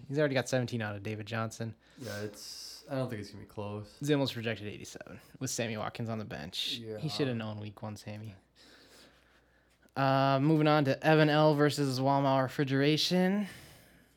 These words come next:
Speaker 1: Walmart already had Harrison Butker go, got him ten points.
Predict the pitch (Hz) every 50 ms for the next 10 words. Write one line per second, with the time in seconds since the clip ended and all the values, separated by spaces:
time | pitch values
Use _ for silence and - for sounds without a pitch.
0 | _ _ _ - - 139 139 139 139 135 135 135 135 131 131 127 123 117 131 135
1 | 135 131 - 131 117 123 127 120 - - - 135 131 131 131 131 131 131 131 131
2 | 131 - 127 123 120 120 120 - 131 123 120 - 127 123 123 120 113 - - -